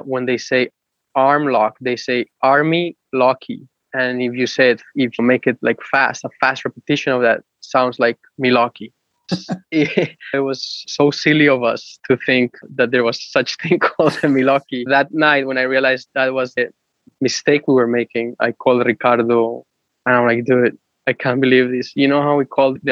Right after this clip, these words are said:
armbar the Milwaukee?" "Yeah, yeah, yeah. It's not the Milwaukee.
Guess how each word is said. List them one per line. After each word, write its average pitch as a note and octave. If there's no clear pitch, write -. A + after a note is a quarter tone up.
armbar B2+
the B2+
Milwaukee?" B2
"Yeah, D#3
yeah, D#3
yeah. D#3
It's -
not C#3+
the D#3
Milwaukee. A#2+